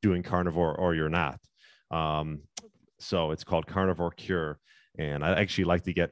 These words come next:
uh, Doctor Choi back on the podcast. That would be great. Um, so yeah, so ribeye, I can go down the line on that. Um, but, uh, that would be a great place to start.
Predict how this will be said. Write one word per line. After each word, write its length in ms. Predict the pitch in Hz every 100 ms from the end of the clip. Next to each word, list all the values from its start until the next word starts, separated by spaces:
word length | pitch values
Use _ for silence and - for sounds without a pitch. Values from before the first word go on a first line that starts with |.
| -
uh, 200 | 78 73
Doctor 320 | 78 73 82
Choi 400 | - 85 78 78 73
back 300 | 80 76 - -
on 280 | 73 73
the 80 | 71
podcast. 540 | - 76 76 - - -
That 80 |
would 120 | 65 -
be 80 |
great. 280 | - 73 71 - _ _ _ _ _ _ _ _ _
Um, 400 | 92 82 78 78
so 140 | - 110
yeah, 240 | 117 98
so 180 | - 98
ribeye, 520 | 110 151 135 123 120 - _ _ -
I 100 | 101
can 160 | - 98
go 100 | 95
down 240 | 95 95
the 60 | 90
line 320 | 92 92 87
on 120 | 85
that. 280 | 92 90 85 _ _ _ -
Um, 420 | 85 82 80 82
but, 260 | - 92 - _ _ -
uh, 480 | 90 76 76 71 67 _ _ _ _ _ _ _ _ _ _ _ _ -
that 200 | 98 110
would 120 | 107
be 120 | 87
a 40 | 87
great 240 | 98 90
place 240 | - 82 -
to 60 |
start. 520 | - - 95 95 -